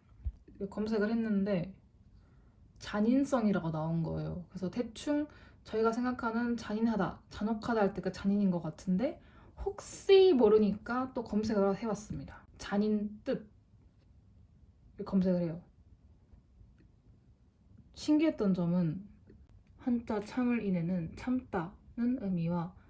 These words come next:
잔인하다라는 뜻을 모두 가지고 있다고 하네요. 를 확인하기 위해서는 한자 사전을 갑니다.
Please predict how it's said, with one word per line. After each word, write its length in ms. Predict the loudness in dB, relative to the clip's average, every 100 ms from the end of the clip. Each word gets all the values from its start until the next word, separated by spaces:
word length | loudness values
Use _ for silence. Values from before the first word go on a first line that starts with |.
| -20 -20 -16
잔인하다라는 1200 | -6 -2 0 0 0 -4 -8 -12 -8 -6 -6
뜻을 220 | -8 -8 -4
모두 280 | 0 0
가지고 380 | 0 -4 -4 -6
있다고 640 | -4 -6 -8 0 2 2 -4 -18 -20 -20 -20 -20 -20 -20 -20 -20 -20 -20 -20 -18 0 0
하네요. 440 | 0 0 0 -2 -10 -18 -20 -20 -20 -20 -20 -20 -16
를 160 | -10 -4
확인하기 500 | 0 2 2 2 0
위해서는 380 | -2 -4 -6 -8
한자 280 | -6 -6 -6
사전을 280 | -4 -4 -4
갑니다. 340 | -4 -6